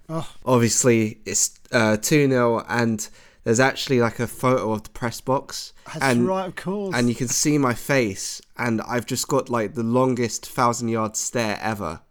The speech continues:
Speaker 2: I'm just looking into nothingness. And I think in those kind of, I guess we call them tense moments, I,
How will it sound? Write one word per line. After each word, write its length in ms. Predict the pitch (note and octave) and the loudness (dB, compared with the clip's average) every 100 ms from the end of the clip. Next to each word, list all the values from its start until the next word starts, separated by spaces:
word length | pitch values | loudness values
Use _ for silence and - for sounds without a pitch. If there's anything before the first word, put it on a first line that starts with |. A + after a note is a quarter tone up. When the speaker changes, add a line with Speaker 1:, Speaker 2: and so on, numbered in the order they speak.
| _ | _
Speaker 2:
I'm 120 | A#2+ G#2+ | -10 -6
just 200 | G#2+ B2+ | -4 0
looking 340 | B2+ B2 B2 | 0 0 -4
into 320 | A2+ G#2+ - | -2 -4 -6
nothingness. 840 | G#2 A2+ A2 A2+ F#2+ F2+ E2+ - - - - - | -4 -4 -4 -8 -8 -10 -10 -12 -14 -20 -20 -14
And 140 | A#2 A#2 | -8 -8
I 40 | |
think 420 | A2+ D#3 C#3+ C3+ - - _ _ | -2 0 0 -4 -16 -20 _ _
in 240 | D3+ D#3 | 0 2
those 460 | D3+ C#3+ C#3 B2+ - | 4 4 4 0 -6
kind 340 | - D#3 C3+ | -8 -4 0
of, 400 | B2 A2+ G#2 - - - - - - | 0 -2 -4 -8 -8 -12 -14 -14 -2
I 40 | |
guess 140 | C3+ D3+ | 0 2
we 80 | D3+ | -2
call 220 | - C#3+ | 0 2
them 160 | B2 | 2
tense 400 | A2+ B2+ B2 A#2 | 0 -4 -4 -4
moments, 540 | A#2+ A#2 G2+ F2 - - | -4 -2 -4 -6 -10 -12
I, 180 | C#2 C2 | -14 -16